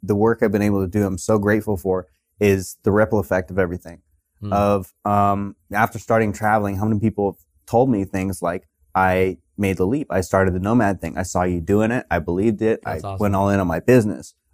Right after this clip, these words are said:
Speaker 1: Or, um, they're like, "I don't drink. I'm, like, three and a half years sober."
Speaker 2: Congratulations.
Speaker 1: That, that people said, like, um, like, "You're inspiring. I've, I've,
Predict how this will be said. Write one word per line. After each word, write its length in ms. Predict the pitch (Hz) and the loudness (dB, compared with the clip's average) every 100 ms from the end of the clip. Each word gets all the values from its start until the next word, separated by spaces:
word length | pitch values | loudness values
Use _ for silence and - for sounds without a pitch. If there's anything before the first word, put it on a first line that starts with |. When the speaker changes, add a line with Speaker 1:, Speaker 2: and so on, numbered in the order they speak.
| - | -2
Speaker 1:
Or, 480 | 101 101 98 95 104 | 2 4 2 0 0
um, 420 | 107 101 98 92 | 2 2 0 0
they're 100 | 104 | 2
like, 160 | 98 | 2
"I 80 | 92 | 2
don't 180 | 95 95 | 0 0
drink. 260 | 113 151 85 | 0 0 -2
I'm, 120 | 95 | -4
like, 260 | 90 92 - | -4 -6 -2
three 120 | 104 | 0
and 80 | 104 | 2
a 40 | |
half 240 | 101 98 - | 2 0 -2
years 240 | 95 95 | -4 -2
sober." 340 | 120 143 104 95 | 0 2 0 -2
Speaker 2:
Congratulations. 600 | 104 101 92 92 92 107 | -4 -8 -8 -10 -4 2
Speaker 1:
That, 300 | 107 - - | 2 0 0
that 280 | 110 90 - | 0 0 2
people 340 | 127 120 113 | 2 2 0
said, 380 | - 120 110 98 | 0 2 2 2
like, 320 | 95 92 - _ _ - | 0 -2 -6 _ _ -8
um, 560 | 104 104 101 95 92 85 _ _ - 101 104 | 0 2 2 0 -4 -12 _ _ -16 -6 -2
like, 180 | 104 - | -2 -2
"You're 280 | 101 104 101 | -2 2 2
inspiring. 600 | 95 - 127 180 92 - | -2 -2 0 0 -2 -4
I've, 380 | 104 104 101 - _ | -2 -2 -4 -12 _
I've, 420 | 101 104 104 95 | 0 2 2 -2